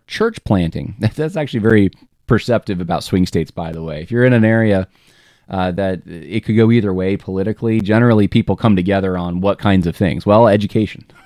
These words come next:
<laughs> or, you know, some other thing that, uh, seems neutral enough that could improve society. But anyway, salvation's not to be found there. Uh, "You'll have to guard against personal discouragement," he says.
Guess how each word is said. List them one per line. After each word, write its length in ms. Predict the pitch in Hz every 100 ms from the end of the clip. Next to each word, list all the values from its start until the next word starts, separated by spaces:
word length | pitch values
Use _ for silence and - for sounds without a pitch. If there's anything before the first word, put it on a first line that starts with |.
| 151
<laughs> 240 | - 160
or, 300 | - 101 95 - - - - -
you 80 |
know, 40 | 92
some 200 | - 127
other 200 | 113 107
thing 300 | - 90 87
that, 260 | 87 85
uh, 220 | 95 82 80 - - 62
seems 280 | - 98
neutral 420 | 95 127 - 110 95
enough 320 | 90 85 87
that 400 | - 92 92 78
could 400 | - 90 78 58 -
improve 420 | 101 87 110 98
society. 540 | 87 - 92 78 - - _ _ - - - - - -
But 80 | 180
anyway, 300 | 175 90 82
salvation's 500 | 160 175 208 196 151
not 160 | 143
to 60 | 113
be 100 | 95
found 360 | - 113 131 87
there. 200 | - - _ _ _ _ _ _ _ -
Uh, 140 | 92
"You'll 220 | 101 127
have 60 | 151
to 80 | 113
guard 220 | 127 131
against 280 | 107 101 -
personal 340 | 117 - 107
discouragement," 540 | 90 - 113 117 85
he 60 | 87
says. 360 | - 80 78